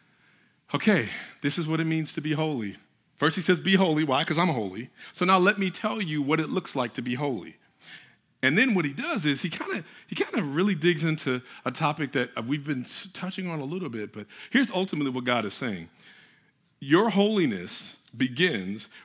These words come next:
with your ability to steward your resources for the poor and for the sojourner or the immigrant. Whoa. God says that part of your holiness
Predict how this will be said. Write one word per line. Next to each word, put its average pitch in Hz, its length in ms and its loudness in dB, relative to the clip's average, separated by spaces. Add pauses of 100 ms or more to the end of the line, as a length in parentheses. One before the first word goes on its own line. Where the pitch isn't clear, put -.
with 123 200 0
your 131 500 0
ability 135 520 0
to 107 80 -4
steward 180 480 -4
your 123 160 -2
resources 90 840 -8 (200)
for - 140 -6
the 98 80 -6
poor 101 560 -2 (260)
and 123 120 -12
for 120 100 -6
the 107 100 -4
sojourner 107 540 -6
or 90 80 -10
the 98 140 -6
immigrant. - 340 -10 (1120)
Whoa. 123 500 -6 (1300)
God 202 280 8
says 127 540 -2 (300)
that 139 180 6 (480)
part 277 240 6
of 226 100 2
your 202 160 4
holiness 139 680 -2